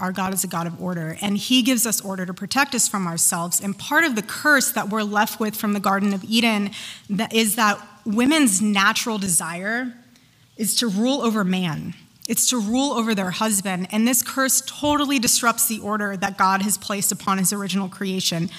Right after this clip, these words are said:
Women were created to be a suit-, suitable helper,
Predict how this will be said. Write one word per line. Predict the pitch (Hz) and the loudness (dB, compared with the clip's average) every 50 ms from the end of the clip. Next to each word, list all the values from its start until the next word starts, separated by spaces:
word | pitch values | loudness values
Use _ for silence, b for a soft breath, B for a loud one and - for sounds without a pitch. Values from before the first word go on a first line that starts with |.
| B B B B B B B B - | B B B B B B B B -2
Women | 214 190 214 226 240 277 294 285 | 2 4 8 8 8 10 10 8
were | 285 285 269 | 6 4 2
created | - - 240 233 226 233 240 190 | 2 2 4 4 6 6 4 4
to | 226 | 4
be | 190 214 208 208 214 | 4 4 4 4 2
a | - - | 2 2
suit-, | - - - 214 202 214 208 190 - - | 2 2 2 0 -2 -4 -6 -8 -4 -2
suitable | - - - 240 226 208 214 196 | 0 0 2 0 0 -2 -2 -4
helper, | 165 202 190 185 - 165 156 147 170 | -4 -4 -6 -6 -6 -8 -8 -8 -10